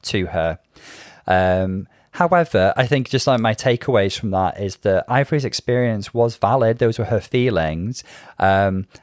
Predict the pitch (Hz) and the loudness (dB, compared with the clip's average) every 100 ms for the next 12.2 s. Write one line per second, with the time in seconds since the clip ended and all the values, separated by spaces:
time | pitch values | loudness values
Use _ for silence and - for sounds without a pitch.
0 | - 110 104 107 104 101 101 98 - 101 | -4 -2 2 2 2 0 0 0 -4 0
1 | 101 95 - - 110 - 107 98 92 113 | 0 0 -2 -2 -2 0 2 2 0 -2
2 | 95 90 - 95 92 - 113 98 - 110 | -2 -2 -2 0 -2 -2 -2 0 0 0
3 | 78 95 101 - 120 95 90 - 107 98 | 0 0 0 0 -2 0 0 0 -2 0
4 | 95 87 - - 95 90 90 92 - _ | 0 0 -4 -4 0 2 2 0 -6 _
5 | _ _ - 135 135 156 190 196 - 127 | _ _ -4 -4 -4 -4 -4 -4 -4 -4
6 | - - 92 - - 85 85 82 - 127 | -4 -2 -2 -2 -2 -2 -2 -4 -4 -4
7 | - - - 127 127 127 - _ _ _ | -6 -12 -2 0 2 0 -6 _ _ _
8 | - 143 101 160 - 139 - 127 113 135 | -4 -2 0 0 -2 -10 -6 -4 -2 -2
9 | 123 - 117 113 110 110 104 104 107 120 | -4 -8 -2 0 0 0 0 0 -4 -2
10 | 107 82 82 95 120 - - - 101 98 | 0 0 -2 -6 -8 -16 -20 -8 -2 0
11 | 101 - 135 170 180 175 - 165 87 123 | 0 0 0 2 0 0 -2 0 2 0
12 | 143 - | -4 -12